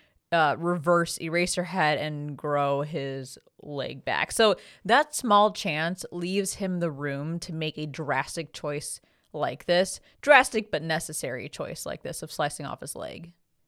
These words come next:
And then, as you mentioned in your synopsis, we've got another parallel here between Midoriya and Shigaraki, where Midoriya realizes that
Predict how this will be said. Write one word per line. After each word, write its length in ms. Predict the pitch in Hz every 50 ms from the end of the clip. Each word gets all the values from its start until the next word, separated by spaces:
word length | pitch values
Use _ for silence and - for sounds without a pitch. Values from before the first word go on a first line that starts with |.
| _ _ _ _ _
And 120 | - 214 214
then, 80 | 214 220
as 100 | 208 190
you 60 | 214
mentioned 220 | 220 202 - 196
in 40 | 202
your 80 | 185 175
synopsis, 540 | - - 175 175 170 170 170 - 180 160 -
we've 100 | 180 165
got 220 | 185 170 - -
another 340 | 175 180 180 185 180 180 180
parallel 500 | 175 170 175 165 160 165 160 156 156 151
here 340 | 156 147 185 175 175 170 147
between 540 | 165 156 - - 175 160 160 156 151 147 - - - - _ 185
Midoriya 540 | 180 160 185 175 170 165 160 156 143 139 -
and 100 | 160 -
Shigaraki, 880 | - - 156 147 147 151 165 175 180 175 - 175 160 156 151 151 151
where 160 | 135 151 151 143
Midoriya 400 | 147 143 135 147 147 143 143 135
realizes 520 | 147 151 147 139 135 143 - 156 139 135
that 280 | - 143 139 143 -